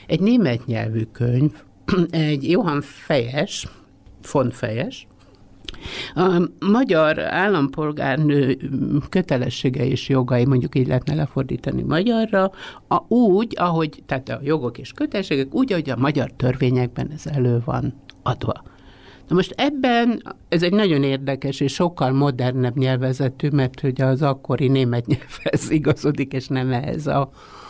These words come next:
még a nyelvújítás, ö, küszöbén álló, kicsit nehézkesebb magyar nyelven, ami ugyanakkor viszont, hát, rendkívül bájos, vagy, vagy, ö, szeretetre méltó tud lenni,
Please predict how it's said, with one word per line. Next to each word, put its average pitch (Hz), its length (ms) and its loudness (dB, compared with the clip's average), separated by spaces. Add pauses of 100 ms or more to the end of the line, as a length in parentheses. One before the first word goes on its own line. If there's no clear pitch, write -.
(180)
még 165 260 4
a 143 60 2
nyelvújítás, 143 1500 0
ö, 143 340 2
küszöbén 143 760 2
álló, 135 640 2
kicsit 135 340 -2
nehézkesebb 135 1040 -2
magyar 135 360 2
nyelven, 151 600 0
ami 135 260 2
ugyanakkor 139 640 -2
viszont, 147 520 -4 (800)
hát, 131 200 -4 (320)
rendkívül 135 680 2
bájos, 143 680 0
vagy, 151 340 -6
vagy, 143 320 -4 (140)
ö, 147 240 -2 (260)
szeretetre 131 720 0
méltó 135 440 2
tud 131 260 0
lenni, 147 440 4